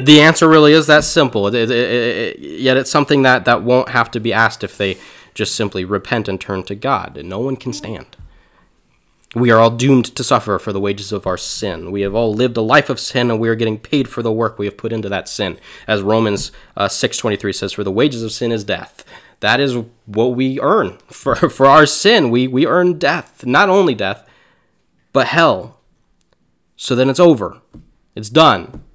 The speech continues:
And there's nothing more that can be said. Except there's one more seal.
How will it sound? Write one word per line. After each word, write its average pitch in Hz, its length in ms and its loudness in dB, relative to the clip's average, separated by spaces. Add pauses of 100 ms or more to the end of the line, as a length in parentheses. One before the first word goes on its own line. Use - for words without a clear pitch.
(160)
And 117 140 -2
there's 120 140 0
nothing 131 280 2
more 139 200 4
that 135 120 2
can 139 120 -2
be 131 100 -2
said. 120 440 -4 (840)
Except 117 160 -12
there's 117 120 -8
one 143 140 -2
more 135 140 0
seal. 95 440 -8